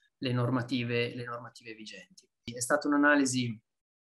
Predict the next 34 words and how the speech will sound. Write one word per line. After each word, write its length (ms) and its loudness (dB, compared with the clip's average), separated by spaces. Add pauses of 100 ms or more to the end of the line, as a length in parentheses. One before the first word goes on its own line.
(320)
lineare, 760 6
l'utilizzo 560 4
di 100 0
Midas 340 6
mi 100 0
ha 80 2
permesso 460 2
di 100 -10
filtrare 560 2
i 40 -2
risultati 680 2
sulla 260 0
base 340 0
delle 200 -4
resistenze 720 -4
che 460 -10
erano 240 -4
le 80 -4
resistenze 540 -6
ammissibili, 600 -4
quindi 320 -2
anche 220 -4
l'utilizzo 400 -2
delle 180 0
mappe, 600 0 (300)
della, 600 2
della 200 2
scalatura 560 2
delle 200 0
mappe 320 0
a 40 -2
seconda 360 -2
dei 140 -6
valori 480 -4